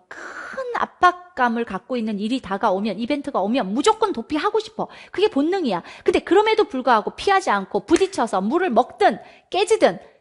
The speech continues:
그 파도를 정통으로 맞고 지나간다. 이게 중요한 거야. 그러면 그 다음에 어떻게 해야 될지가 훨씬 더 잘 보이거든. 그래서 구평 와서 "어차피 수능 아니니까 구평 끊어서 가느니 수능 열심히 할래." 수능 딱 다가오면 사실은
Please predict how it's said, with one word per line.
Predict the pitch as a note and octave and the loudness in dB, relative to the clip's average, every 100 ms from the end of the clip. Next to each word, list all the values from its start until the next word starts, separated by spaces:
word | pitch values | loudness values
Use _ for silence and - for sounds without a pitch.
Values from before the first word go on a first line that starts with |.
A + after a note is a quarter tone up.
| _ _ _ _ _ | _ _ _ _ _
그 | - | -8
파도를 | - G#3+ E4 D4 G3+ E3 - _ - | -4 -4 -2 -2 -2 -4 -12 _ -4
정통으로 | A3+ D4 - A4 F#4 A3 | 0 0 -2 -4 -2 0
맞고 | G3 - C#4 | -2 -4 -6
지나간다. | A#3+ G#3 G#3+ F3+ E3+ F#3+ F#3 _ _ _ | -6 -4 -4 -6 -8 -10 -14 _ _ _
이게 | C4+ - | -2 0
중요한 | F#4+ G#3 F#3 E3+ | 0 -2 -6 -8
거야. | G3 F#3 - _ _ - | -12 -16 -18 _ _ -8
그러면 | D4 C#4+ | -4 -4
그 | B3 B3+ | -4 -2
다음에 | C4 G3 G3 B3+ _ | -2 -2 -6 -10 _
어떻게 | G#3 - - | -14 -14 -10
해야 | B3 | -10
될지가 | G#3+ F#3+ - F3+ F3+ G#3+ _ - | -6 -8 -10 -12 -10 -12 _ -12
훨씬 | E4+ - | -10 -8
더 | D4+ | -10
잘 | - F3 | -8 -12
보이거든. | F3 E3+ - - - - - - | -10 -12 -14 -20 -20 -20 -20 -12
그래서 | G3 F3+ | -10 -10
구평 | E3+ - - - G#3+ G#3+ | -12 -14 -14 -10 -10 -8
와서 | F3+ - F#3 - - - | -10 -10 -14 -14 -18 -16
"어차피 | - - | -16 -14
수능 | G#3+ C#4 C4+ | -12 -8 -8
아니니까 | F#3+ G3 G#3 - F#3 F#3 G3+ - _ | -8 -8 -10 -10 -12 -10 -12 -18 _
구평 | - C4+ G#3+ C4 | -14 -10 -8 -6
끊어서 | - D4 B3+ | -6 -8 -8
가느니 | - G3 G3 F#3+ | -8 -8 -6 -8
수능 | - C#4+ | -10 -8
열심히 | G3+ G3 - G3+ | -6 -8 -8 -10
할래." | F3 F3+ - _ _ _ | -10 -14 -18 _ _ _
수능 | - A3+ G#3 - | -12 -10 -10 -10
딱 | B3+ _ | -12 _
다가오면 | F#3 F3+ F#3 F3+ F3+ F#3 | -10 -8 -8 -8 -12 -14
사실은 | G#3 - C4+ C#4 C#4 | -16 -16 -14 -10 -10